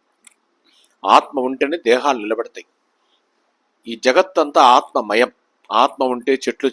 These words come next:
చిగురిస్తాయి, జంతువులు గాని మనుషులు గాని మనమందరము ఆత్మశక్తితోనే,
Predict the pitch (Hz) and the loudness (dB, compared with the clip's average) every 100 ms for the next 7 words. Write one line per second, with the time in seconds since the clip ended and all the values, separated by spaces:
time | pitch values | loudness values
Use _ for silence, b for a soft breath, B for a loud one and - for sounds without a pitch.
0 | 120 113 113 - 117 113 _ - 117 120 | -4 -6 -8 -10 -10 -12 _ -6 -6 -2
1 | 139 127 117 113 110 113 107 127 - 135 | -2 -2 -2 -4 -6 -10 -14 -10 -10 -8
2 | 120 117 113 107 110 113 123 143 151 165 | -6 -8 -8 -10 -8 -10 -12 -4 2 2
3 | 156 110 _ b b b 98 123 - 151 | 2 -8 _ b b b 4 4 4 -4
4 | 143 - - 135 131 135 147 | -4 -4 -8 -4 -2 -2 -2